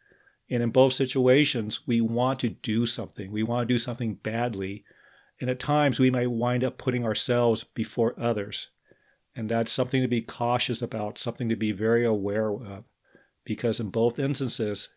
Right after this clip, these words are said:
it's about the other person first and us second. Let's start with the apology. The apology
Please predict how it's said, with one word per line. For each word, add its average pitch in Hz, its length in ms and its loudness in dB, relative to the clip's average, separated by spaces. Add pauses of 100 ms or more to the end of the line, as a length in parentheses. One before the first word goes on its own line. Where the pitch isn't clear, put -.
(140)
it's - 160 -10
about 110 440 -4 (140)
the - 220 -6
other 127 280 2
person 117 440 -4
first 113 540 0 (460)
and 110 200 -6
us 113 240 -4
second. - 640 -8 (880)
Let's 147 200 0
start 151 260 2
with 135 140 2
the 127 80 6
apology. 113 640 0 (1080)
The 135 80 -2
apology 139 920 2